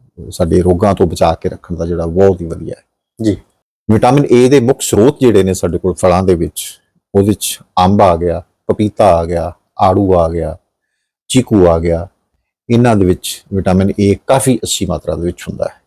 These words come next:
Speaker 2: ਜੀ।
Speaker 1: ਹੈ ਇਹ ਬਾਕੀ ਫਲਾਂ ਦੇ ਵਿੱਚ ਵੀ, ਲੇਕਿਨ ਥੋੜ੍ਹੀ ਘੱਟ ਮਾਤਰਾ 'ਚ ਹੁੰਦਾ ਹੈ, ਲੇਕਿਨ ਇਹ ਜ਼ਿਆਦਾ ਮਾਤਰਾ ਦੇ ਵਿੱਚ ਹੈਗਾ। ਅਗਲਾ ਜਿਹੜਾ ਵਿਟਾਮਿਨ ਹੈ, ਉਹ ਵਿਟਾਮਿਨ ਕੇ ਹੈ। ਔਰ ਉਹ ਵਿਟਾਮਿਨ ਕੇ ਜਿਹੜਾ ਹੈ, ਇਹ ਵੀ ਇੱਕ ਡਿਫੈਂਸਿਵ ਵਿਟਾਮਿਨ ਦੀ ਤਰ੍ਹਾਂ ਵੀ ਕੰਮ ਕਰਦਾ ਆ, ਤੇ ਨਾਲ ਹੀ ਇੱਕ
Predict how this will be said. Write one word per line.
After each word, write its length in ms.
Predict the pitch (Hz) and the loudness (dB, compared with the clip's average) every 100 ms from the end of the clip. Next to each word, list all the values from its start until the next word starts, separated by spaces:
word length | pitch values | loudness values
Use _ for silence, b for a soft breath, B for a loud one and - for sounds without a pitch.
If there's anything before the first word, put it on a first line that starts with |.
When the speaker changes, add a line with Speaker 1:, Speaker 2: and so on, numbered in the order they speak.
| _ 107 | _ 0
Speaker 2:
ਜੀ। 120 | 98 | 2
Speaker 1:
ਹੈ 200 | 113 135 | 6 6
ਇਹ 240 | 139 139 | 6 4
ਬਾਕੀ 300 | 107 95 135 | 4 0 0
ਫਲਾਂ 220 | 123 127 | 2 2
ਦੇ 80 | 127 | 2
ਵਿੱਚ 200 | 113 - | 0 0
ਵੀ, 80 | 151 | -2
ਲੇਕਿਨ 240 | 131 107 | -2 -4
ਥੋੜ੍ਹੀ 200 | 98 107 95 | -6 -6 -4
ਘੱਟ 80 | 87 92 | -6 -6
ਮਾਤਰਾ 280 | 92 - 107 | -8 -2 -4
'ਚ 80 | |
ਹੁੰਦਾ 200 | 95 87 | -4 -6
ਹੈ, 60 | 117 | -4
ਲੇਕਿਨ 260 | 98 104 98 98 | -4 -6 -8 -6
ਇਹ 160 | 101 - - | -8 -8 -2
ਜ਼ਿਆਦਾ 280 | 95 85 82 | 0 0 -2
ਮਾਤਰਾ 340 | 82 - - | -6 -10 -14
ਦੇ 80 | 90 | -16
ਵਿੱਚ 220 | 87 - | -20 -20
ਹੈਗਾ। 140 | - - - _ _ _ _ _ _ _ _ B B B - | -18 -18 -20 _ _ _ _ _ _ _ _ B B B 0
ਅਗਲਾ 200 | 117 156 | 4 6
ਜਿਹੜਾ 200 | 156 143 | 6 4
ਵਿਟਾਮਿਨ 420 | 135 117 98 101 | 2 0 -2 -2
ਹੈ, 200 | 104 101 - | -4 -6 -8
ਉਹ 240 | 104 104 | -6 -6
ਵਿਟਾਮਿਨ 340 | 98 92 92 95 | -6 -4 -4 -4
ਕੇ 400 | - 104 90 87 | -4 0 0 0
ਹੈ। 240 | - - _ _ _ _ _ _ _ - - - _ _ _ _ b 120 | -6 -14 _ _ _ _ _ _ _ -20 -20 -20 _ _ _ _ b 0
ਔਰ 80 | |
ਉਹ 80 | 123 | 2
ਵਿਟਾਮਿਨ 320 | 120 123 139 | 2 2 0
ਕੇ 320 | 117 - 131 147 | 0 2 4 4
ਜਿਹੜਾ 220 | 131 131 | 6 6
ਹੈ, 60 | |
ਇਹ 280 | 131 131 131 | 4 2 0
ਵੀ 160 | 135 135 | 0 0
ਇੱਕ 160 | - | -2
ਡਿਫੈਂਸਿਵ 480 | 107 - 104 104 139 | -6 -4 -4 -4 -4
ਵਿਟਾਮਿਨ 360 | 127 127 127 127 | -2 -2 -2 -2
ਦੀ 80 | 123 | -2
ਤਰ੍ਹਾਂ 200 | 123 123 | 0 0
ਵੀ 120 | 127 | 0
ਕੰਮ 180 | 120 113 | 0 0
ਕਰਦਾ 420 | 110 107 117 127 | 0 4 4 2
ਆ, 60 | 120 - | -2 0
ਤੇ 80 | |
ਨਾਲ 320 | 123 113 113 135 | 2 4 4 4
ਹੀ 320 | 139 139 - _ | 2 0 -4 _
ਇੱਕ 160 | 135 | -8